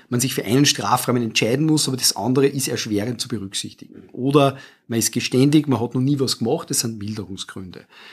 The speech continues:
Da kann man dann sagen, okay, in der Praxis bedeutet das, dass, keine Ahnung, Milderungsgrund,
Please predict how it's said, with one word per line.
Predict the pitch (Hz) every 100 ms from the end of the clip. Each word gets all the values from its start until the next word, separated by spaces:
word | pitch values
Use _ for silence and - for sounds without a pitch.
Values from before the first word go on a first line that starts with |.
| - -
Da |
kann | 107
man | 123
dann | 135
sagen, | 131 139
okay, | 139 120
in | 135
der |
Praxis | 127 104 123 - 135 -
bedeutet | - - 104 - 123
das, | 117 -
dass, | 101 110 - -
keine | - 113 113
Ahnung, | 135 131 - - _ _
Milderungsgrund, | 127 151 151 135 - 135 139